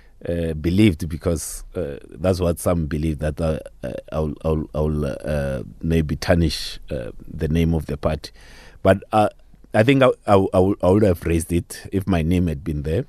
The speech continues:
But one kind of, uh, say, it, it, it's happening, uh,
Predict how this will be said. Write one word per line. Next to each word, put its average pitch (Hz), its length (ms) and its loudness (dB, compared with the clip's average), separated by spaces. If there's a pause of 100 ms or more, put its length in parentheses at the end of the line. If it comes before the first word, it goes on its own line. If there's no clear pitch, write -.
(920)
But 95 180 -2
one 139 460 4 (680)
kind 120 240 4
of, 110 200 0
uh, 101 360 6
say, 104 380 0 (600)
it, 101 220 0
it, 113 140 0 (140)
it's 120 200 0
happening, 120 720 4 (1300)
uh, 92 380 -4